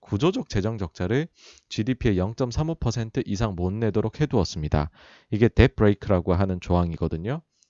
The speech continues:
그러다 보니까는 이제 요런 정당이나 시민단체에서, "어, 이런 식으로 우리가 부채 공동 부담을 지게 되면 우리 재정 적자 어마어마하게 늘어날 수 있다"라고 우려를 하면서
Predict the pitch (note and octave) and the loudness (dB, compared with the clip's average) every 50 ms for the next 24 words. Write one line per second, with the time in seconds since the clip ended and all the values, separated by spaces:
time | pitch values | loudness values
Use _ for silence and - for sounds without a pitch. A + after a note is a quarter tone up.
0 | _ _ - - C#3 D#3 D#3+ D#3+ D3+ D3+ C3+ C3 - - A#2 A2+ B2+ D#3 D3+ A2 | _ _ -2 0 0 2 2 0 0 0 -2 -4 -4 -2 -2 0 0 0 -2 -4
1 | F2 - F2+ F2 E2 D#2+ - _ - _ _ - G2+ G2 G2+ F#2+ F#2 - F#2 F#2+ | -4 -2 0 0 0 -2 -6 _ -20 _ _ -4 -2 0 0 0 -2 -2 -4 -2
2 | F#2+ G#2 G2 F#2+ F#2 F#2 F#2 F2 - B2 A#2+ A#2+ A2+ G2 E2+ D#2+ D#2+ - F#2+ F2 | -2 -2 -2 -2 -2 -4 -4 -4 -4 -6 -6 -4 -4 -4 -4 -4 -4 -4 -4 -4
3 | D#2+ D#2 D2+ - A2+ A2+ A2+ G#2+ - - - _ _ - A2 G#2 G2+ A#2+ E3 F#3 | -4 -4 -6 -4 -4 -4 -4 -6 -8 -18 -20 _ _ -4 -2 0 0 0 0 -2
4 | F#3 - F3+ E3 D#3+ C#3+ A2+ G#2+ A2 A#2+ A2+ G2+ - - A2+ - C#3+ A#2+ - G2+ | -4 -4 -4 -4 -2 -2 -2 0 0 0 -2 -2 -2 -4 -4 -4 -4 -4 -4 -4
5 | A2+ A#2+ C3+ C3 A2 G#2+ G#2+ G#2 G#2 G2 - - G#2+ A#2 G#2 - E2+ D#2+ E2+ A2+ | -4 -4 -4 -2 -2 -2 -2 -2 -2 -2 -4 -2 -2 0 0 0 -2 0 0 2
6 | C#3 C3 G2+ - - - - - _ - G#2+ C3 E3 F3 - G#2+ F#2+ F#2 C3 C#3 | 2 2 0 -4 -8 -16 -20 -16 _ -4 -2 -2 -2 0 0 0 0 2 0 0
7 | B2 B2 A2+ - - F2+ D#2+ E2 F#2 A2 A#2+ B2+ B2+ B2+ B2+ A#2+ G2 E2+ F2+ G2+ | -2 -4 -4 -2 -2 -2 -2 0 0 0 0 2 2 0 0 0 0 0 0 0
8 | G2+ G2 F#2+ F#2 - - D#2+ D2 - - E2+ D#2+ E2 - - - G2 F#2 F#2 E2 | 0 0 0 -2 -4 -4 -6 -4 -2 0 0 0 0 0 2 2 4 4 4 2
9 | F2+ F#2 F#2+ G2+ F2 F#2 F2+ A#2 A#2+ G#2+ F#2+ F2+ F#2+ B2 C3+ D#3 D#3+ | 0 0 0 0 0 0 0 0 0 0 -2 0 2 2 2 2 0